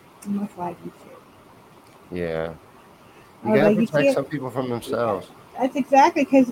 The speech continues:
Speaker 1: you have to explain to them what's going on because, you know, they're so, they're so dumb. I'm just gonna say it, they're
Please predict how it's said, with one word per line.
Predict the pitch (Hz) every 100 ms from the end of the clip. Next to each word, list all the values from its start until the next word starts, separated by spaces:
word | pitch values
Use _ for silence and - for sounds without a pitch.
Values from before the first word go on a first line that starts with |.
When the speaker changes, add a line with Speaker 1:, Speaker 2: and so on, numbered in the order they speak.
| -
Speaker 1:
you | 247 311
have | 339
to | 311
explain | 262 - 247 277 302
to | 269
them | 214
what's | 202 -
going | 202 196
on | 220 330
because, | 311 - 233 226 233
you |
know, | 214 202
they're | 202 202
so, | - 233 247 240 240 - - - - _ - - - - - -
they're | 247
so | - 294 269 240 - _ - - - _ _ _ -
dumb. | 233 196 170 165 - - - - -
I'm | 247
just | 262
gonna | 214 190
say | - 170
it, | 160
they're | 165